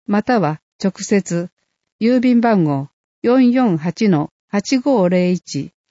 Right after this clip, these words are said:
刈谷市役所、長寿課へ。キューアールコードは紙面に載っています。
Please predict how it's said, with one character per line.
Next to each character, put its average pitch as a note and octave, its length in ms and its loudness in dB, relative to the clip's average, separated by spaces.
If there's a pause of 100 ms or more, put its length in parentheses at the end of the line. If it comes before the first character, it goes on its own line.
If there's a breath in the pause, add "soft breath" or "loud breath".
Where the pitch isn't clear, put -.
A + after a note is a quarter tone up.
(160)
刈 A#3 320 2
谷 C4 160 2
市 - 140 -4
役 A#3 260 0
所、 D3+ 320 -4 (240)
長 A#3 220 2
寿 G3+ 140 -2
課 F#3 200 0
へ。 E3 180 -4 (720)
キ - 120 -2
ュ C4+ 80 4
ー C#4+ 60 4
ア - 20 2
ー C#4 60 2
ル C4 80 -2
コ C4+ 180 0
ー G#3 40 2
ド D3+ 140 -2
は C#3+ 220 -6 (160)
紙 - 240 0
面 G#3+ 220 4
に C#3+ 200 0 (100)
載 F3+ 120 2
っ E3+ 40 -4
て - 200 -2
い E3 100 0
ま D3 120 0
す。 - 260 -14